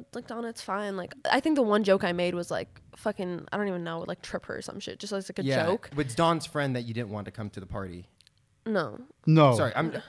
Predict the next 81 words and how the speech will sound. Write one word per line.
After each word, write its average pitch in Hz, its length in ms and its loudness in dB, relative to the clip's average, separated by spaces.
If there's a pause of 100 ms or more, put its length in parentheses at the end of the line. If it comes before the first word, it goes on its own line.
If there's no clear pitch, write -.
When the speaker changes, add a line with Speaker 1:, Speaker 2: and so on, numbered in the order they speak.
Speaker 2:
I'm 143 120 -12
just 147 120 -6
Speaker 3:
No, 147 200 6
Speaker 2:
trying - 20 4
to - 80 -4
Speaker 3:
she, 165 220 4
Speaker 2:
understand. 185 260 4
Speaker 3:
her 185 140 8
and 180 100 6
Don 156 280 6
were 135 180 4
friends, 117 680 -4
and 120 440 0 (260)
Speaker 1:
The 123 160 4
Speaker 3:
the, 131 60 2
Speaker 1:
party 233 260 8
Speaker 3:
and 151 80 8
Speaker 1:
she 151 80 6
Speaker 3:
the 139 60 6
Speaker 1:
was 262 80 8
Speaker 3:
one 160 100 10
Speaker 1:
going 160 220 10
Speaker 3:
girl 151 100 8
Speaker 1:
to 294 160 2
was 269 200 2
at 220 160 8
that 214 160 4
girl's 185 260 2
house. 214 300 2
Speaker 2:
Okay. 127 260 2
Speaker 3:
And 131 100 4
Speaker 1:
So - 60 8
Speaker 3:
yeah, 143 140 4
Speaker 1:
she, 240 60 4
like, 214 100 10
Speaker 3:
she - 80 6
didn't 147 60 8
Speaker 1:
blacklisted 135 440 8
Speaker 3:
want, 127 120 6
Speaker 1:
me. 117 60 2
Speaker 2:
Sorry - 100 0
about 110 120 -2
that. 101 160 -6
Speaker 3:
and 131 160 2
Speaker 1:
She 247 80 0
Speaker 3:
she - 40 6
Speaker 1:
didn't 160 100 8
Speaker 3:
didn't 139 80 4
Speaker 1:
want 131 140 4
Speaker 3:
want 123 80 2
her 135 60 6
Speaker 1:
me, 123 60 4
Speaker 3:
to 117 60 2
Speaker 1:
yeah. 82 220 2
Speaker 3:
go. - 80 -10
Speaker 2:
Got 117 180 -4
that. 95 200 -14
Speaker 1:
So 277 140 2
then, 226 240 4
like, 202 160 4 (260)
Don 214 160 4
was 220 140 2
like, 185 140 4
"I'm 226 120 6
gonna, 220 140 4
like, 185 140 2
Speaker 3:
<laughs> - 20 -4
Follow. - 160 -2 (180)
Speaker 1:
sp-, - 400 -4
I'm 233 140 2
gonna, 196 140 0
like, - 120 -4
spit 220 160 0
on 202 120 2
her, 208 180 4
like, 170 180 2 (240)
vodka 214 240 4
in 202 60 2
her 202 120 -4
contacts, 196 480 0
like, 143 180 -2